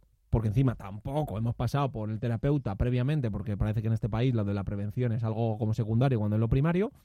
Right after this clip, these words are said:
y cuando lo tendríamos que hacer es, vamos a ver, ¿cómo estamos a nivel de estado de salud? Si queremos perder peso, estado de salud. Eh, primero a nivel nutricional, ¿tenemos que perder peso? ¿Cuánto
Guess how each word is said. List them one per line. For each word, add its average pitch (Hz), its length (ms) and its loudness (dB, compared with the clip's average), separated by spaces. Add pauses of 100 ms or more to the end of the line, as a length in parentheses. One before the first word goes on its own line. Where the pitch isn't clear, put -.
(640)
y 135 60 2
cuando 117 220 2
lo 107 60 0
tendríamos 117 440 -2
que 127 80 -4
hacer 135 260 -4
es, 110 240 -2 (560)
vamos 143 280 2
a 101 60 0
ver, 85 180 -4 (160)
¿cómo 180 160 2
estamos 185 260 -2
a 165 40 0
nivel 156 220 0
de 156 60 0
estado 151 220 -2
de 127 60 4
salud? 85 300 -2 (300)
Si - 180 -4
queremos 120 320 2
perder 131 260 2
peso, 196 360 -4
estado 131 220 -2
de 120 60 2
salud. 85 280 -2 (380)
Eh, 123 380 0
primero 156 300 2
a 190 40 -2
nivel 165 200 -2
nutricional, 110 640 -2
¿tenemos 147 240 0
que 180 80 -2
perder 165 260 -2
peso? 233 360 -8 (340)
¿Cuánto 160 440 0